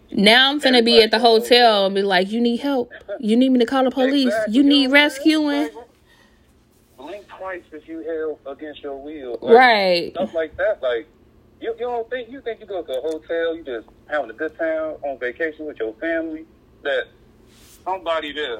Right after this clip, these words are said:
Speaker 2: is missing a family, has been missing for years,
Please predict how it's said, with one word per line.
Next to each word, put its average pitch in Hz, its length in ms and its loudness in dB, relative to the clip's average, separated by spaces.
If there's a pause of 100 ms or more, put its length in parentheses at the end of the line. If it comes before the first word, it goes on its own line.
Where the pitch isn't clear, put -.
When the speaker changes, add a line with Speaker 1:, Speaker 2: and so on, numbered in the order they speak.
(140)
Speaker 2:
is 110 180 -14 (1000)
missing 160 300 -6
a 143 240 -4
family, 123 460 -8
has 117 200 -4
been 117 280 -8
missing 139 340 -8
for 117 100 -14
years, 120 600 -12